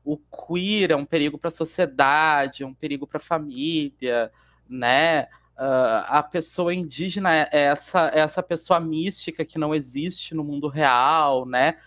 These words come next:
que são coisas que esses filmes retratam, né, que essas mídias retratam, né, quando, quando isso perpassa o nosso imaginário, gente, é importante ressaltar que isso se torna um nexo cultural,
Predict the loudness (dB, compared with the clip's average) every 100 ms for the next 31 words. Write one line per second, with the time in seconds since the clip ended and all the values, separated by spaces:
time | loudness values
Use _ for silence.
0 | _ -14 -4 -4 2 2 2 -2 -4 -4
1 | -8 -8 -6 -4 -6 -8 -4 2 4 2
2 | -2 -8 -4 -2 -2 -4 -10 -8 -8 -10
3 | -10 -10 -10 -6 0 2 2 _ -20 _
4 | _ _ _ 0 0 -2 -8 -6 -4 -2
5 | -4 -2 0 0 4 4 4 0 -10 -8
6 | -6 -4 2 2 2 -2 -6 -6 -4 -4
7 | -4 -8 -6 -6 -8 -10 -6 -6 -4 -4
8 | 2 4 4 2 -4 _ _ _ _ _
9 | _ _ -10 -6 -2 -2 -2 -8 -6 -10
10 | _ 2 4 4 2 -2 -4 -4 -6 _
11 | -8 -2 0 0 -2 -10 -10 -10 -4 0
12 | 2 2 0